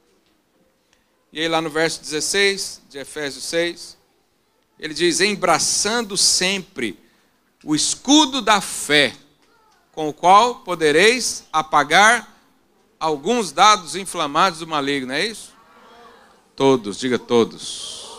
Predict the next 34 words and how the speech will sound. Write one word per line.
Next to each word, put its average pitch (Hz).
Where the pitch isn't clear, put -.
Todos. -
É -
interessante 160
que -
aqui -
ele 165
fala 139
do 131
escudo 170
da 139
fé 180
e 151
ele 151
também 147
fala 151
da 147
espada. 131
Ele 180
mesmo 170
já 165
explica 175
o 156
que 160
é 156
a -
espada, 180
ele 151
diz 165
que -
é 165
a 156
palavra 156
de 170
Deus. 160